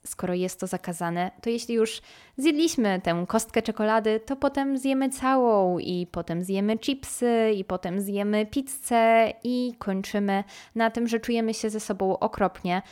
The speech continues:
To jedzenie, które zjedliśmy, tak naprawdę nie przyniosło nam żadnej satysfakcji. Czujemy, że polegliśmy,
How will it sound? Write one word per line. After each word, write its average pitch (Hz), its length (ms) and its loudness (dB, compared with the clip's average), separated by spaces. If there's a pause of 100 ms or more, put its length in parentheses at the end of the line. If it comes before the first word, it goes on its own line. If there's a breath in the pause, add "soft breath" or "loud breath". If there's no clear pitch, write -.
(480 loud breath)
To 240 120 2
jedzenie, 247 420 0
które 233 280 2
zjedliśmy, 220 560 0
tak 220 180 -4
naprawdę 208 640 0
nie 208 180 0
przyniosło 214 540 -2
nam 185 400 -2
żadnej 196 420 0
satysfakcji. 220 960 -2
Czujemy, 202 500 0
że 190 440 -4 (380)
polegliśmy, 240 800 0